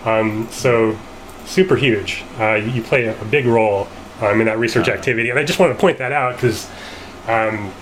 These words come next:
Speaker 1: you know, a lot of people think about research contribution as, like, "Oh, did, are you the first author on a paper, or did you, like, design the
Speaker 2: That's a good
Speaker 1: study?"
Speaker 2: point.
Speaker 1: But, like, there are so many hugely important roles that's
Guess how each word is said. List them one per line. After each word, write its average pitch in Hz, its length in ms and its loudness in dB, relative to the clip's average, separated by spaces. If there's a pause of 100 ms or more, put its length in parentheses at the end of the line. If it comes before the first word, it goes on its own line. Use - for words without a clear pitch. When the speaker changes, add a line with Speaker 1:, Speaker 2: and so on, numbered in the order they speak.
(240)
Speaker 1:
you 180 80 4
know, 123 80 4
a 135 40 4
lot 139 120 4
of - 60 -2
people 131 240 4
think 131 240 0
about 113 320 0 (600)
research 135 360 2
contribution 123 560 0
as, 113 80 -2
like, 120 240 0
"Oh, 147 240 6
did, 127 180 2 (240)
are 120 60 4
you 131 120 4
the 123 80 2
first 135 300 2
author 123 240 2
on 117 60 -2
a 107 40 -4
paper, 123 400 4
or 113 200 4
did 110 180 2
you, 117 140 4
like, 113 160 2
design 113 480 2
the 110 60 0
Speaker 2:
That's 104 140 -2
a - 20 -8
good - 40 -6
Speaker 1:
study?" 120 380 2
Speaker 2:
point. - 140 -14 (440)
Speaker 1:
But, 120 120 2
like, 107 400 0 (600)
there 135 180 2
are 127 60 2
so 147 320 4
many 123 420 2 (1000)
hugely 127 420 0
important 117 460 2
roles 110 540 4
that's - 200 -16